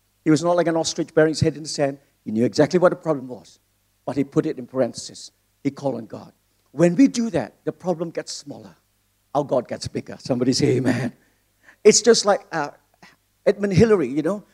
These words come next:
before he summited Everest, he tried summiting the year before in nineteen fifty-two, a mountain that was not quite as high as Everest. It was twenty-seven thousand feet. It was Cho Oyu. You know, Everest is twenty-nine thousand.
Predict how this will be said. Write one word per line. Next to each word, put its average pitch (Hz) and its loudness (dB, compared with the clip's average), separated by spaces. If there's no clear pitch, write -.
before 262 2
he 247 0
summited 233 -2
Everest, 165 -4
he 240 0
tried 254 -2
summiting 226 0
the 185 -6
year 226 -2
before 190 -2
in 131 -6
nineteen 175 -2
fifty-two, 160 -8
a 180 2
mountain 220 4
that 220 0
was 190 -8
not 285 -2
quite 208 2
as 151 -8
high 170 -2
as - -4
Everest. 127 -8
It - -10
was 175 2
twenty-seven 214 -4
thousand 151 -4
feet. 143 -8
It 147 -12
was 147 -10
Cho 185 -2
Oyu. 143 -6
You 156 -2
know, 170 -4
Everest 214 4
is - -8
twenty-nine 160 -6
thousand. 127 -8